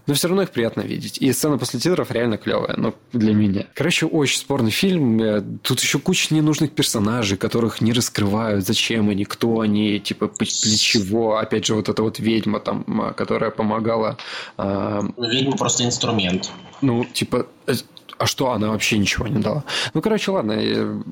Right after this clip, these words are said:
Speaker 1: у-, много всего сказано. В общем, ах,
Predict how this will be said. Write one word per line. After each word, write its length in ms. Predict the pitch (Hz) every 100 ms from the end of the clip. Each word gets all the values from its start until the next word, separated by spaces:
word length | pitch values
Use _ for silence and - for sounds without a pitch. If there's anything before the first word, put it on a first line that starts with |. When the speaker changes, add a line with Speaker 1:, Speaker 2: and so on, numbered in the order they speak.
| -
Speaker 1:
у-, 100 | - 139
много 300 | 127 139 107
всего 200 | 98 123
сказано. 760 | 110 180 170 131 110 107 107 107
В 120 | 151
общем, 720 | 113 - 117 110 107 107 107 113 -
ах, 200 | 160